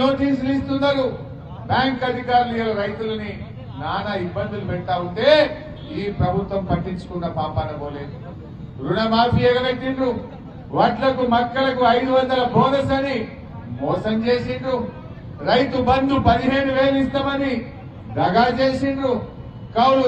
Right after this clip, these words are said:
రైతులకు పదిహేను వేలు ఇస్తామని మాట తప్పిండ్రు,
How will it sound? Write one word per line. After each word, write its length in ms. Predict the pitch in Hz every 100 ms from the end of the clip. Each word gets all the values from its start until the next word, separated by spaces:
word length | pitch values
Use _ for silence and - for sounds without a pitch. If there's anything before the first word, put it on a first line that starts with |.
| 254
రైతులకు 460 | 277 277 277 262 -
పదిహేను 460 | 240 254 269 269 262
వేలు 220 | 262 254 240
ఇస్తామని 500 | 277 269 285 285 254 226 - - - - 165
మాట 220 | 196 226 247
తప్పిండ్రు, 540 | 262 - 277 285 285